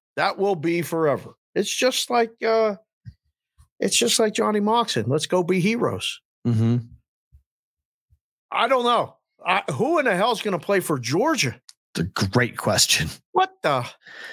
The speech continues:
Speaker 2: I bet Carson Beck plays, though.
Speaker 1: These become real questions now, which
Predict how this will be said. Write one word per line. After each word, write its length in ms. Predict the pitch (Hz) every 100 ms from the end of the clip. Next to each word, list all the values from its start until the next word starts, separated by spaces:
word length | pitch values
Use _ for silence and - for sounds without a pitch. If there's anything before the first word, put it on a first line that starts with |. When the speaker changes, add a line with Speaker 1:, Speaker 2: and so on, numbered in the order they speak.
| - -
Speaker 2:
I 80 | 151
bet 180 | 160 139
Carson 320 | 160 135 123
Beck 220 | 113 -
plays, 240 | 92 76 -
though. 200 | - - _ _ _ _ _ _ _ _ _ _ _ _ _ _ - - - - - - - - - _ _ -
Speaker 1:
These 140 | 226
become 460 | 302 - 240 196 165
real 200 | 190 185
questions 680 | - 165 156 - 127 113
now, 360 | 113 101 104 120 _ _
which 300 | 127 151 -